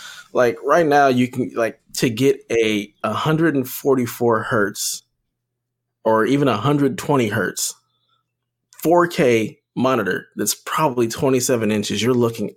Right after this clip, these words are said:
at eleven hundred dollars. More than the price of a T V that's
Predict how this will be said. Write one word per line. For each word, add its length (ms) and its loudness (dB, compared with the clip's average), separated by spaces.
at 300 -4
eleven 280 4
hundred 180 0
dollars. 400 -4
More 220 6
than 140 2
the 80 4
price 640 0
of 360 0
a 100 2
T 340 0
V 280 2
that's 380 -4